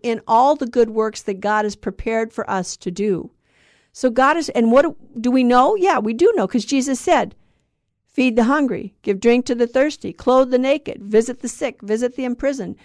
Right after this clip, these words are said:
shelter the homeless." All of these are works of mercy that we do for others.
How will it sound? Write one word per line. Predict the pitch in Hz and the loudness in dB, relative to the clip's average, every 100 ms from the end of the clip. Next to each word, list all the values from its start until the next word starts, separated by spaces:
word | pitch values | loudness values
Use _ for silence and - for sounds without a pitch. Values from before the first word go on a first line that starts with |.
| _ | _
shelter | - 254 262 277 | -6 0 0 0
the | 277 254 | -4 -4
homeless." | 294 349 262 - - - _ _ _ _ _ - | -2 -2 -6 -10 -18 -20 _ _ _ _ _ -4
All | 226 285 330 | 0 2 2
of | 320 247 | 0 -4
these | 269 254 240 233 | -4 -2 -4 -6
are | - 208 | -4 -4
works | 208 240 269 - | -2 -2 -2 -6
of | 214 | -6
mercy | 208 214 214 214 | -4 -6 -6 -6
that | 196 - | -6 -6
we | 214 | -6
do | 196 226 262 | -4 -4 -4
for | 233 - - | -6 -10 -6
others. | 208 202 180 - - | -6 -6 -14 -18 -20